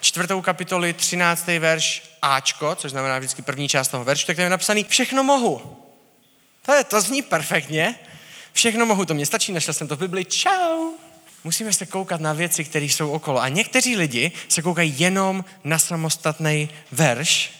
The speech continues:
bez těch veršů, který jsou před ním a jsou za ním. A nejčastěji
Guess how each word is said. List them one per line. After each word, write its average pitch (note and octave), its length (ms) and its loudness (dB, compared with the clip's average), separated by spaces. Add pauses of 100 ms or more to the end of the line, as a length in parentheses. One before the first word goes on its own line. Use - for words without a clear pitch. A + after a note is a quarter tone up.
(260)
bez C#3+ 120 2
těch - 440 -8
veršů, D3+ 320 0
který C#3 260 0
jsou D#3 320 2
před D#3+ 280 0
ním D3+ 400 2 (140)
a - 80 -2
jsou C#3 200 2
za C#3 140 4
ním. B2+ 400 -2
A B2+ 60 -2
nejčastěji C#3+ 1040 0